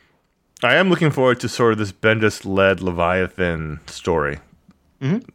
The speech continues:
Speaker 1: that will have hope, many tentacles and many different things. I'm, I'm looking forward to that. I mean, obviously, Superman's pal Jimmy Olsen comes out in July,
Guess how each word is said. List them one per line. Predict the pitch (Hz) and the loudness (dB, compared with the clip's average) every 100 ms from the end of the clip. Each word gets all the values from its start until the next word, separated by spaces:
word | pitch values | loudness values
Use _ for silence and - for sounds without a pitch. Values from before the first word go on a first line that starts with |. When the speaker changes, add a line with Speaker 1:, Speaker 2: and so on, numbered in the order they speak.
| - | -6
Speaker 1:
that | 90 82 | -4 -2
will | 87 | -2
have | 92 90 87 | -2 -4 -2
hope, | 101 - | -6 -6
many | 107 98 90 | -6 -4 -2
tentacles | 135 131 - 123 110 107 | -4 -4 0 2 2 -2
and | 80 82 | -6 -4
many | 82 82 | -4 -6
different | - 85 - 73 - | -6 -8 -6 -12 -8
things. | 95 95 - | -6 -6 -4
I'm, | 101 101 | -4 -2
I'm | 123 | -2
looking | 123 117 | -2 -6
forward | - 101 90 | -2 0 0
to | |
that. | 80 78 - _ | 0 -2 -4 _
I | 98 | -4
mean, | 101 | 0
obviously, | 98 101 98 92 82 _ _ _ _ _ _ _ _ _ | 0 -2 -8 -8 -8 _ _ _ _ _ _ _ _ _
Superman's | - - 143 127 - | -6 -2 0 0 0
pal | 117 | 0
Jimmy | 117 113 | 0 2
Olsen | 101 104 | 0 0
comes | 92 92 | -4 -2
out | 78 | -4
in | |
July, | 95 107 123 117 107 110 | -4 0 2 4 4 2